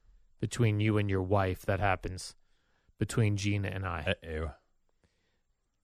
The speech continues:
Speaker 1: It is impossible. For whatever reason, Gina is always moving furniture.
Speaker 2: <laughs>
Speaker 1: Okay?
Speaker 2: Okay.
Speaker 1: Like,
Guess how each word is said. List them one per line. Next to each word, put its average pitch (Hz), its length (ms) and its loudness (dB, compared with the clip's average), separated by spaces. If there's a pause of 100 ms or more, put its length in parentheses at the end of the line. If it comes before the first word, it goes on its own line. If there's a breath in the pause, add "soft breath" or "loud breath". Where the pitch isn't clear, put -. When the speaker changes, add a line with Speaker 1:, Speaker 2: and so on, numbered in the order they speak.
(500)
Speaker 1:
It 135 160 4
is 135 220 2
impossible. 113 920 0 (260)
For 147 140 8
whatever 165 340 6
reason, 117 440 2
Gina 107 580 0 (320)
is 98 200 0 (100)
always 101 420 2
moving 98 400 0
furniture. 82 480 -4
Speaker 2:
<laughs> - 800 -12
Speaker 1:
Okay? 107 400 4 (100)
Speaker 2:
Okay. 92 400 2 (160)
Speaker 1:
Like, 104 420 2